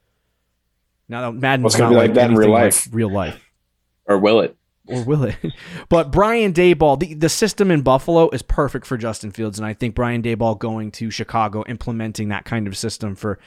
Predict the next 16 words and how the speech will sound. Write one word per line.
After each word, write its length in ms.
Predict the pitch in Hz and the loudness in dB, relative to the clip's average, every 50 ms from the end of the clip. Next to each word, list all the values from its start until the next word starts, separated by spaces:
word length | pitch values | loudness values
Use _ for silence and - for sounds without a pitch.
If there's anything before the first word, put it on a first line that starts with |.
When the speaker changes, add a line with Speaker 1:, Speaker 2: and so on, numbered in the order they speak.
| - _ _ | -20 _ _
Speaker 1:
Justin 320 | - 135 117 - - 107 | -4 -4 -4 -4 -6 -10
Fields 320 | 95 - 117 107 98 90 - _ _ _ _ _ _ _ _ - | -8 -4 -4 -4 -4 -4 -8 _ _ _ _ _ _ _ _ -6
is 120 | 139 123 117 | -6 -4 -2
gonna 160 | 139 131 120 | -2 -2 -2
be 100 | 107 113 | -2 -4
fantastic 600 | - - 107 101 92 - 92 92 87 - - - | -4 -4 -6 -6 -4 -6 -6 -6 -8 -10 -14 -16
for 100 | - - | -14 -12
that 160 | 87 82 80 - | -12 -12 -12 -14
kid. 220 | - 78 69 - _ _ _ _ _ _ _ - | -16 -16 -16 -18 _ _ _ _ _ _ _ -12
Um, 460 | 110 110 110 104 98 95 92 90 - _ | -8 -6 -6 -6 -6 -8 -10 -12 -14 _
so 200 | - - - 127 | -12 -4 -2 0
Speaker 2:
Agreed. 220 | 101 95 101 95 - _ _ _ _ _ _ _ _ _ _ _ _ _ - | 0 0 -2 -6 -10 _ _ _ _ _ _ _ _ _ _ _ _ _ -2
Speaker 1:
I'm 240 | 139 160 190 214 214 - | 0 0 0 0 -2 -2
even 340 | 175 180 165 160 151 139 135 | 0 0 2 2 2 2 2
more 200 | 135 135 135 127 | 2 2 2 0
bullish 600 | 107 117 120 120 127 151 160 151 - - - - | 0 0 0 2 2 2 0 0 -2 -8 -12 -16